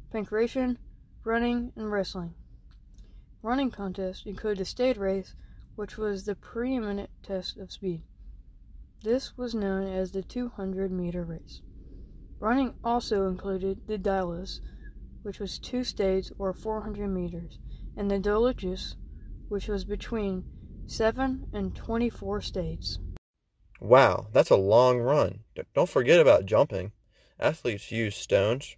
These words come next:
Speaker 2: or lead weights called halters to increase the distance of the jump. They held onto the weights until the end of their flight and then threw it backwards.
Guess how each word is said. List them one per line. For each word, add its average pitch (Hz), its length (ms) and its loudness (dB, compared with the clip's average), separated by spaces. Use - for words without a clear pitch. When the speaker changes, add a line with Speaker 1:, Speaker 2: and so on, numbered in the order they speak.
Speaker 2:
or 110 160 4
lead 117 240 10
weights 107 560 2
called 101 380 8
halters - 580 4
to 107 160 0
increase 107 340 -2
the 117 80 2
distance 113 420 -2
of 107 100 6
the 104 100 4
jump. 117 320 2
They 117 120 0
held 139 200 8
onto 127 280 6
the 113 140 6
weights 107 600 4
until 107 460 2
the 98 220 0
end 110 280 0
of 104 260 2
their 107 160 2
flight 113 400 4
and 107 180 -4
then 104 160 -2
threw 120 280 4
it 98 100 2
backwards. - 640 2